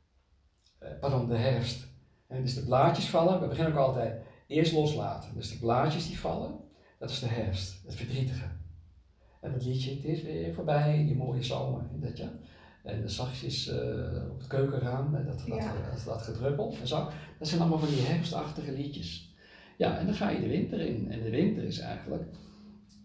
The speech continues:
Speaker 1: ehm, nou, in het negatieve, de, de angst, de stress, eh, de, de, de, mm, ja, het, het, het naar beneden gaande.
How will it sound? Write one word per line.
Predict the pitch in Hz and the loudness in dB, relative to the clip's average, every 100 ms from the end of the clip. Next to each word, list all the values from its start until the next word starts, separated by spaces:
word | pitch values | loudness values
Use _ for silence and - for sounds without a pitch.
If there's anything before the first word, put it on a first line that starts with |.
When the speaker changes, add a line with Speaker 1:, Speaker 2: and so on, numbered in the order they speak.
| - | -4
Speaker 1:
ehm, | 113 113 113 113 107 - | 0 0 -2 -4 -6 -8
nou, | 120 120 139 | -4 -2 0
in | 127 | 0
het | 127 | 4
negatieve, | 127 131 - - 175 185 113 - - - - - - | 6 8 6 4 2 0 -2 -4 -8 -16 -20 -20 -6
de, | 110 113 117 - | -2 0 -2 -4
de | - | -8
angst, | - 120 127 - - - - - | -4 -2 0 -2 -4 -8 -14 -10
de | |
stress, | - - 123 127 - - - - - _ _ _ _ _ | -8 -6 -2 -2 0 -2 -6 -10 -20 _ _ _ _ _
eh, | - - 64 64 65 65 - - - | -6 -4 -4 -4 -8 -8 -8 -12 -12
de, | 117 117 | -14 -8
de, | 110 107 107 | -4 -2 -4
de, | 110 117 120 | -4 -6 -6
mm, | 117 117 110 - - - - _ - | -6 -6 -6 -8 -14 -20 -20 _ -6
ja, | 117 110 107 | -4 -4 -6
het, | 113 110 - | -10 -12 -10
het, | - 110 - | -8 -6 -4
het | 123 117 | -2 0
naar | 120 127 120 | 2 2 2
beneden | 117 127 139 127 | 2 4 4 2
gaande. | 107 107 92 92 | -2 -2 0 0